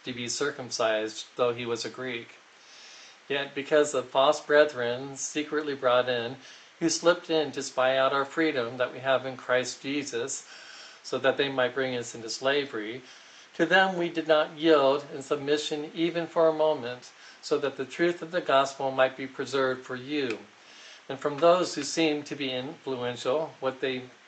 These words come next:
were makes no difference to me. God shows no partiality. Those, I say, who seemed influential added nothing to me.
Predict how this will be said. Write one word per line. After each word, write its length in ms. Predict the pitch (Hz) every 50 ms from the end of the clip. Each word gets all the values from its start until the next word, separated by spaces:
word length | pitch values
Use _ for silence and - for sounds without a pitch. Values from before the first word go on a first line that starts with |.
| - - - - -
were 380 | - 127 135 139 135 127 127 127
makes 300 | 131 127 123 120 - -
no 120 | 131 127
difference 440 | 123 123 143 147 147 - 135 127 123
to 160 | - - -
me. 260 | 117 120 135 139 139 143 - - - -
God 260 | - 135 135 147 151
shows 480 | 147 - - 147 131 123 127 123 - -
no 220 | 131 127 127 127
partiality. 880 | 127 - 127 127 120 120 - 123 123 120 127 127 120 - - - 104 101 107 - - - - - - - - - - - - - - - -
Those, 320 | 135 135 151 156 151 -
I 100 | 156 156
say, 480 | 151 - - 143 127 120 120 123 131 127 127 131
who 40 |
seemed 440 | 131 127 - 160 151 147 143 139 135 - - -
influential 840 | 160 165 160 - - 160 147 147 151 151 147 - 147 135 135 139 160
added 280 | - 147 139 143 147 147
nothing 400 | 156 156 165 170 170 156 139 123
to 60 | 120
me. 260 | 117 110 107 104 101